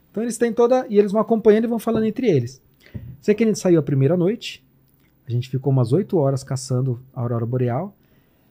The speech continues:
Aí o, o guia pegou e falou assim: "Ah lá, ah lá, a aurora boreal tá lá." Daí eu olhei e falei: "Cadê?"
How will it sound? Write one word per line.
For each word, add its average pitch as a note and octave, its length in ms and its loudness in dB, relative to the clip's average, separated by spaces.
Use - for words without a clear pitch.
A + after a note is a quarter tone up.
Aí C#3 400 4
o, D3+ 640 2
o C#3+ 80 -2
guia D3 280 2
pegou D3+ 220 -2
e - 20 -8
falou F3 140 -4
assim: D#3+ 300 -4
"Ah A3+ 100 -4
lá, A#3 140 0
ah G#3 80 0
lá, G#3 140 2
a - 20 0
aurora G3 280 2
boreal F#3 360 2
tá G#3 100 -6
lá." D3 220 -2
Daí C3 80 -4
eu C#3 80 -2
olhei D#3 120 -6
e B2+ 40 -14
falei: A2+ 140 -14
"Cadê?" C#3 360 -10